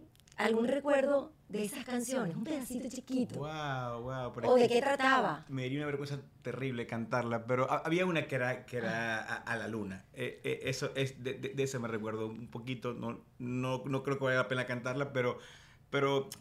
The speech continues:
Speaker 2: digamos, sí teníamos como esa inquietud, esa necesidad de, de, de expresarnos, de, de
Speaker 1: Ujú.
Speaker 2: hacer, de empastar melodía armonía, letra y crear una,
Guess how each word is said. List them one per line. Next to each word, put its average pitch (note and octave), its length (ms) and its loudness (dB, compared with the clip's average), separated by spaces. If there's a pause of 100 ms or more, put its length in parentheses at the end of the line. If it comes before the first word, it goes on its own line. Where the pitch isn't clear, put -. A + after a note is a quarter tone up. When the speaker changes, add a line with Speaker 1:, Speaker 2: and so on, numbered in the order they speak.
(120)
Speaker 2:
digamos, B2+ 560 -2
sí C#3 120 -6
teníamos C#3+ 460 0
como A#2 260 -6
esa A#2 600 -4 (400)
inquietud, A#2+ 720 -6
esa A2+ 120 -8
necesidad A#2 560 -4
de, A#2 120 -6
de, A#2 220 -8
de A2+ 140 -10
expresarnos, A#2 760 -6
de, G#2+ 280 -6 (220)
de G3 260 -4
Speaker 1:
Ujú. - 20 -2
Speaker 2:
hacer, B2+ 400 -2 (320)
de A#2 420 -8 (1040)
empastar B2+ 760 -4 (260)
melodía C3+ 1000 0 (1200)
armonía, C3 800 0 (120)
letra C3 680 -2
y B2+ 100 -8
crear A2+ 360 -4
una, A2 440 -4